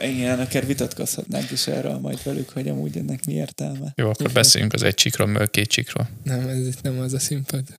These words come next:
Speaker 3: Hogyne.
Speaker 1: Hát beszélhetünk róla, hogyha
Speaker 2: Van még, az létezik?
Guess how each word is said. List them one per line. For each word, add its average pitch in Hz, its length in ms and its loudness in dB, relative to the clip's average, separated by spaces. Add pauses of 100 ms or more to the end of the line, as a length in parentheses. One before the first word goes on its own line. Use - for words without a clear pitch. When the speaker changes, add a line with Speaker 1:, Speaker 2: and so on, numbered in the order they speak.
(220)
Speaker 3:
Hogyne. 131 340 -10 (360)
Speaker 1:
Hát 320 140 -2
beszélhetünk 120 640 4
róla, 135 220 2
hogyha 135 440 0 (160)
Speaker 2:
Van 113 200 8
még, 117 260 6
az 98 120 4
létezik? 104 440 0